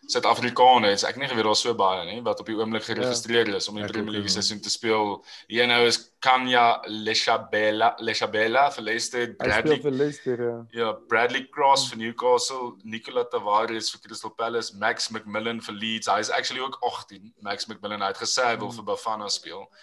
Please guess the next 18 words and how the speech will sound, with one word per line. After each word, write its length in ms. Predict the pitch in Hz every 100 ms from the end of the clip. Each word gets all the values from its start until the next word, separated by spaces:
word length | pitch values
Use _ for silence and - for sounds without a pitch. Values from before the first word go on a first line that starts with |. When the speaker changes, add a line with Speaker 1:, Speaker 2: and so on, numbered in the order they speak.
| - - - _ -
Speaker 1:
Uh, 260 | 101 101 107
en 60 |
dan 180 | 104 104
'n 100 | 104
Percy 300 | - 110 107 -
Tau 240 | 113 101
wat 140 | 98
ons, 380 | 98 92 - - -
wat 200 | 90 -
ons 140 | 85
nou 100 | 98
almal 300 | 85 98 98
weet, 240 | 90 98 - 98 -
uh, 200 | 92 87
wie 100 | 90
dit 200 | 95 98
is. 200 | - 65
So 80 | -